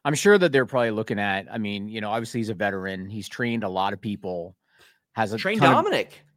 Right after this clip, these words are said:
Speaker 1: Yeah, and he's, oh, did he train Dom?
Speaker 2: He,
Speaker 1: That's
Speaker 2: he,
Speaker 1: right.
Speaker 2: he trained with Dominic. Uh, he talked about it in my interview,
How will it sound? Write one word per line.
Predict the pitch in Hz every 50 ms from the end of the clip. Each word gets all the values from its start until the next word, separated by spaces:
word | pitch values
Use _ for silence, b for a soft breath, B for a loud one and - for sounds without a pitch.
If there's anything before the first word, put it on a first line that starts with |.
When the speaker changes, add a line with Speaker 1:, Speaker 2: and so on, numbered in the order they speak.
| _ _
Speaker 1:
Yeah, | - 123 123
and | 131 135
he's, | 135 123 135 -
oh, | 160 156 160
did | 160 185 190
he | 247
train | 214 - - 226 220
Dom? | 214 220 208 208
Speaker 2:
He, | - 151
Speaker 1:
That's | 170 170 156
Speaker 2:
he, | 170
Speaker 1:
right. | 175 202 240 262 254
Speaker 2:
he | 190 160
trained | - - 185 185 190
with | 190 190 160
Dominic. | 160 156 202 262 311 220 107 - -
Uh, | 90 110
he | 113 123 131
talked | 131 156 147 160 151
about | 160 160 170 170
it | 180 175
in | 175
my | 170 165 165
interview, | 160 160 170 220 247 190 123 104 98